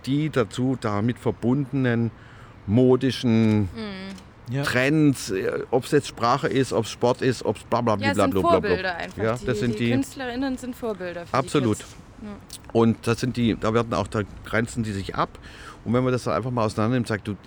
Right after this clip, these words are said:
Speaker 1: die können eigentlich gar keinen Song <laughs> schreiben und das ist eigentlich ganz schlimm.“ Das ist hochinteressant.
Speaker 2: Mhm.
Speaker 1: Also
Speaker 2: Was passiert da bei den Kindern,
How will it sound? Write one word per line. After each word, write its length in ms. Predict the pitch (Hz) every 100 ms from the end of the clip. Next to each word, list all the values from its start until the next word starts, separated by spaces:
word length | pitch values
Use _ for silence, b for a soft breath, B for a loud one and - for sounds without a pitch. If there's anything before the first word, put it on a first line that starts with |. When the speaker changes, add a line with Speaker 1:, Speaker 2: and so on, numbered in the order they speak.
| -
Speaker 1:
die 100 | 92
können 260 | - 117 143
eigentlich 340 | - 92 95 - -
gar 160 | 95 104
keinen 240 | 104 98
Song 260 | - 98 95
<laughs> 20 |
schreiben 460 | - 87 135 135
und 180 | 85 95
das 120 | 95
ist 180 | 95 -
eigentlich 280 | - 95 -
ganz 200 | 90 -
schlimm.“ 260 | 104 127 139 B B B B B B - - -
Das 100 | 90
ist 120 | 117
hochinteressant. 760 | 139 139 123 117 95 87 85
Speaker 2:
Mhm. 140 | 226 196
Speaker 1:
Also 420 | 117 113 113 107 - B B B -
Speaker 2:
Was 160 | 226
passiert 360 | 233 269 233 208
da 80 | 208
bei 140 | 233
den 140 | 262 269
Kindern, 340 | 294 302